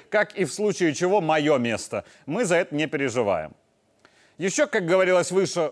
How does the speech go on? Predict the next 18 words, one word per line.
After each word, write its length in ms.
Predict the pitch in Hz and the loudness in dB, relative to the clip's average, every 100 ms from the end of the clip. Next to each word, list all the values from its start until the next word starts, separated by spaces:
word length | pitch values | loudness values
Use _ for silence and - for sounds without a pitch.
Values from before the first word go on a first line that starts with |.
| - - | -6 -2
удачная 540 | 226 226 208 - 175 | 2 4 2 0 -2
попытка 420 | 143 - 190 - 151 | 0 0 0 -2 -2
теракта 480 | 175 185 214 - | 2 2 2 0
рискует 420 | 143 147 - 220 127 | 0 0 -2 -2 0
запустить 520 | 165 180 - 226 - | -2 -2 -4 -6 -6
кровавый 560 | - 180 165 202 190 185 | 0 2 4 4 4 0
эффект 460 | 175 190 180 120 | -2 -2 -4 -2
домино. 440 | 113 160 175 139 101 | -2 0 0 0 -2
И 80 | 101 | -4
сейчас 420 | 156 139 214 - - - _ | -6 -2 -2 -2 -16 -20 _
спецслужбы 640 | - 185 - 226 180 139 | -4 -2 0 0 2 2
России 320 | 143 147 226 | 2 0 0
работают 540 | 190 139 160 208 180 120 | 2 2 2 0 -2 -2
в 100 | 143 | 0
режиме 320 | 165 196 190 | 2 2 0
особо 560 | - 180 - 226 202 | -2 -4 0 2 2
полной 500 | 196 202 180 131 117 | 2 2 4 4 2
боеготовности. 1000 | 107 131 131 123 127 120 98 90 - 87 | 0 0 2 0 0 -2 -2 -8 -12 -16